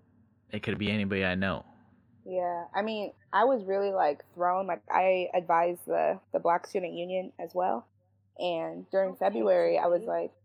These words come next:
Speaker 3: Let's
Speaker 2: right?
Speaker 3: go.
Speaker 2: You see it. Okay.
Speaker 1: <laughs>
Speaker 2: Um, <laughs> during February, I was like, "All right, like, we're gonna start every club meeting with the Black National Anthem." And everybody, including the president, was like,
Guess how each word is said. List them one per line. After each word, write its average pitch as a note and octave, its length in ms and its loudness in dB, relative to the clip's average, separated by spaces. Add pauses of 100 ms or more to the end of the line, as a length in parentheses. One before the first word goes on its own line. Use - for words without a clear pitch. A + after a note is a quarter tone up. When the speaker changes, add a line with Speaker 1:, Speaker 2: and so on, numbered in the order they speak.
(100)
Speaker 3:
Let's A#3+ 100 -10
Speaker 2:
right? A3 300 0
Speaker 3:
go. - 60 -12
Speaker 2:
You B3 100 -6
see F3+ 240 -6
it. F3+ 260 0
Okay. - 380 -4 (260)
Speaker 1:
<laughs> - 440 -4
Speaker 2:
Um, F#3+ 640 2 (280)
<laughs> C4 1000 -2
during G3 540 2 (340)
February, G3 500 4
I D#3+ 80 4
was F3+ 140 0
like, E3+ 300 4
"All F3+ 100 6
right, F3 260 4
like, D#3+ 320 2 (220)
we're F#3 140 0
gonna F3+ 180 -4
start F3 400 0
every F3+ 220 -2
club F#3 340 -2
meeting F3+ 600 -4
with E3 180 -4
the E3+ 60 -4
Black E3+ 380 -2
National E3+ 340 -8
Anthem." F3+ 440 -8 (800)
And D3 420 -4 (720)
everybody, A3+ 760 2
including G3 540 -4
the - 100 -6
president, F#3+ 680 -4
was F3 140 -2
like, E3 260 -2